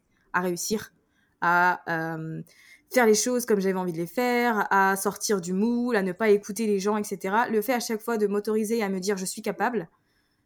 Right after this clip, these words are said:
c'est ce qui a déclenché derrière à chaque fois, euh, des changements et des choses surprenantes dans ma vie et dans mon business. Et le fait de me dire : « Certes, là, c'est compliqué, t'as l'impression que tout te tombe dessus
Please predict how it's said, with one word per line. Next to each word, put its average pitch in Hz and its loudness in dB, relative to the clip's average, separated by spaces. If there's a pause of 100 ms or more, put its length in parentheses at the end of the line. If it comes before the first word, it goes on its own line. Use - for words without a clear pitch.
(680)
c'est - -4
ce 214 -6
qui - 0
a 220 4
déclenché 233 0
derrière 214 4
à 190 2
chaque 202 -4
fois, 233 -4 (360)
euh, 170 0
des 180 0
changements 196 -2
et 185 -4
des 185 0
choses 208 -4
surprenantes 196 -6 (100)
dans 185 -2
ma 165 -4
vie 214 -6 (240)
et 196 -2
dans 202 2
mon 196 -2
business. 175 -6
Et 185 -6
le 185 -4
fait 208 0
de 196 2
me 190 0
dire : « 208 -2
Certes, - -6 (260)
là, 208 2
c'est 208 0
compliqué, 240 -4 (280)
t'as 196 0
l'impression 214 -2
que - -10
tout 269 -2
te 240 -6
tombe 220 -2
dessus 233 -4